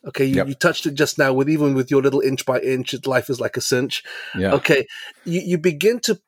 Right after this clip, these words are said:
Speaker 1: break things down and dissect things. And sometimes you need to see what I call the macro picture. Understand the overall objective of what this project or the situation is gonna, uh, achieve and what the outcome and what success looks like in that process.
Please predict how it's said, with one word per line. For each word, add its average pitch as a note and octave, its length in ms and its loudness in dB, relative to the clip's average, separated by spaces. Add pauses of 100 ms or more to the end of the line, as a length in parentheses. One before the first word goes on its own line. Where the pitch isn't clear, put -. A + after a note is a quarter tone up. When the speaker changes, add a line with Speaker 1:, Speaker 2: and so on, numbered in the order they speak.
(280)
Speaker 1:
break F#3+ 260 4
things F3 340 2
down D3 280 4
and C3+ 220 -2
dissect - 800 0
things. A#2 540 -8 (380)
And C#3+ 180 0
sometimes A#3 540 0
you F3+ 80 2
need F3+ 140 0
to - 80 -6
see - 140 0
what D3+ 140 2
I D3 60 2
call D#3+ 240 0
the C#3+ 100 0
macro C#3+ 520 0
picture. - 500 -8 (580)
Understand E3+ 640 2 (120)
the D#3+ 160 2
overall E3 640 4
objective C#3 600 -2
of B2+ 100 0
what C#3+ 320 -2
this C#3+ 240 -2
project C#3 640 0
or B2+ 80 -4
the A#2 80 -10
situation B2+ 680 -2
is A#2+ 120 -4
gonna, A#2+ 320 0 (420)
uh, A#2 140 0
achieve D3+ 400 2
and C3+ 80 2
what C#3+ 140 2
the D#3 140 0
outcome C#3+ 420 -2
and C#3+ 100 -2
what - 120 -2
success - 600 -2
looks C3 380 0
like A#2+ 400 0
in D3 160 -2
that - 220 -4
process. - 680 -6